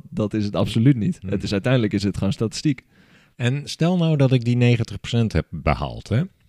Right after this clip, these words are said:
Speaker 2: In hoeverre blijf ik dan afhankelijk van wat, eh, Sentinels te bieden heeft? Eh,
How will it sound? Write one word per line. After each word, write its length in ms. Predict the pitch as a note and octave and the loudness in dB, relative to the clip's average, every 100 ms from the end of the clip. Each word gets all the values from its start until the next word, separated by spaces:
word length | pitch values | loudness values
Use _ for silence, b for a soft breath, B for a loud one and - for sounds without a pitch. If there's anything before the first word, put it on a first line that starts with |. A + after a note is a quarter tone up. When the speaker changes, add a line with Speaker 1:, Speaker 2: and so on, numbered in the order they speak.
| _ _ _ _ _ | _ _ _ _ _
Speaker 2:
In 160 | A2+ | 2
hoeverre 440 | B2+ C#3 C#3+ D#3+ B2+ | 6 6 4 2 0
blijf 320 | A#2+ C3 B2+ | 2 2 0
ik 80 | A#2+ | -2
dan 160 | A2+ | -4
afhankelijk 600 | G#2+ F2 B2 C#3+ A2+ G2 | -2 -2 -2 0 -2 -2
van 500 | - F#2+ F2+ F2 F2+ - E2+ | -2 -2 0 0 -4 -4 0
wat, 400 | F2+ E2 - - | 0 0 -6 -10
eh, 380 | F2 E2+ E2 D#2+ | -4 -2 0 -2
Sentinels 600 | D2+ B2 B2+ F2 D#2+ D#2 | 0 0 0 0 -2 -2
te 100 | F2+ | -2
bieden 260 | E2 D#2+ D2 | -2 0 0
heeft? 380 | D2+ G2+ - - _ | -2 -6 -10 -20 _
Eh, 380 | F2+ F2+ F2 | -6 -4 -6